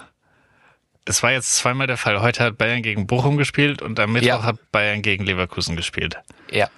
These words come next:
Speaker 1: Und jedes Mal haben die Fangruppen den kompletten Support eingestellt wegen einem Notarzteinsatz.
Speaker 2: Mhm.
Speaker 1: Und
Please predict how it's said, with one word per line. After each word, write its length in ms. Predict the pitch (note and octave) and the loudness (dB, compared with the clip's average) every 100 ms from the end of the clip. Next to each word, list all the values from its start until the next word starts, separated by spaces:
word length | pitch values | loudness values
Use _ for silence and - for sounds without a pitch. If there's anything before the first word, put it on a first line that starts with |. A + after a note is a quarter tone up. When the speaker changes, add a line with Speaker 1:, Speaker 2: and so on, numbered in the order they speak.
| _ _ _ _ _ | _ _ _ _ _
Speaker 1:
Und 260 | A2+ G#2+ - | -2 -2 0
jedes 380 | C3 D3+ C#3+ - | 2 2 2 2
Mal 400 | G#2+ B2 D3+ D#3+ | 4 4 0 -4
haben 440 | - B2 A#2+ B2 | -2 0 0 0
die 100 | A2+ | -2
Fangruppen 720 | G#2 A#2 B2 C3+ - C3 B2+ | 0 0 0 0 0 0 -2
den 140 | A2+ A2+ | -2 -2
kompletten 420 | A#2 G#2+ B2+ C#3 | -4 -2 -2 -2
Support 440 | - A#2+ A2+ A2+ F#2+ | -4 -2 0 2 2
eingestellt 580 | A#2 B2+ - A#2+ A2+ | 0 -2 0 0 0
wegen 220 | G#2+ A2 A#2 | -2 0 2
einem 100 | A#2 | 2
Notarzteinsatz. 1040 | C3 D#3 F2+ - - E2 E2 E2+ - - _ _ - _ _ _ _ _ _ _ _ _ _ _ _ _ _ - - | 2 2 2 0 -2 -2 -2 -6 -6 -10 _ _ -20 _ _ _ _ _ _ _ _ _ _ _ _ _ _ -6 -2
Speaker 2:
Mhm. 280 | A2 C3+ - _ _ _ _ _ _ _ _ - - | 0 0 -2 _ _ _ _ _ _ _ _ -10 0
Speaker 1:
Und 380 | B2 B2+ C3+ | 4 4 2